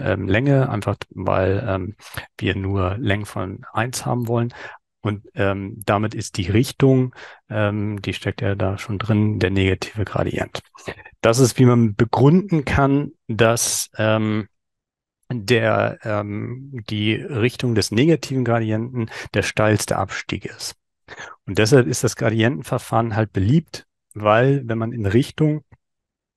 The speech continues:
des negativen Gradienten geht, man weiß, dass man am schnellsten zum Minimum kommt.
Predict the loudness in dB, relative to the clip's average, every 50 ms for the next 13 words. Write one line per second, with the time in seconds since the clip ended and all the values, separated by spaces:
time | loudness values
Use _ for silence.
0 | -8 -8 -6 -4 -2 0 2 2 0 0 -2 -4 -2 0 0 0 0 0 -2 -4
1 | -4 -6 -8 -4 0 2 2 2 0 -4 -10 -16 -16 -16 -16 -18 -20 -20 -20 _
2 | _ _ -10 -2 0 2 2 2 2 -2 -4 -6 -10 _ _ _ _ _ _ _
3 | _ _ _ -2 2 4 4 6 4 2 0 -4 -6 -6 -4 -4 -4 -4 -2 -2
4 | -4 -4 -6 -8 -8 -8 -6 -4 -2 2 4 4 4 4 4 0 -4 -4 -4 -4
5 | -2 0 2 2 4 4 4 4 4 2 0 -4 -6 -2 0 0 0 0 -2 -8
6 | -14